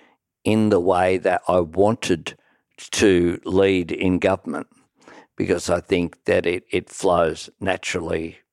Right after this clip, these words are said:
through. So Tony Abbott, some people would argue, was a successful opposition leader.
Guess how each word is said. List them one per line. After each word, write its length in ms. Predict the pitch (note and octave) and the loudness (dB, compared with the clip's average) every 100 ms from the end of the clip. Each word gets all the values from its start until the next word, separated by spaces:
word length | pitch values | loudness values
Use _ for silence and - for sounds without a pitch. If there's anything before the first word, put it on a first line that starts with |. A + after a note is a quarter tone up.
| _ - | _ -16
through. 560 | - D#3 C#3+ F#2+ G2 - _ _ _ - _ | -4 0 0 -2 -8 -18 _ _ _ -20 _
So 300 | - - F2 | -8 -4 -4
Tony 420 | F2+ - F#2 D#2+ F#2+ | -4 -4 -4 0 0
Abbott, 380 | A2 C#3 - | 0 -2 -4
some 240 | - E2 D2 | -6 -6 -4
people 320 | F#2+ E2+ F#2+ | -4 -2 -2
would 120 | E2+ | 0
argue, 380 | F2+ G#2 F#2+ G2 | 0 0 -2 -4
was 240 | F#2 - | -4 -6
a 60 | F2+ | -6
successful 920 | - F2+ - - - - G#2+ F2 - - | -8 -10 -4 -4 -4 -2 0 0 -2 -2
opposition 680 | G2+ - G2 B2+ - G2+ | -2 -2 0 0 0 -2
leader. 360 | F2+ F#2+ - - | -2 -2 -6 -12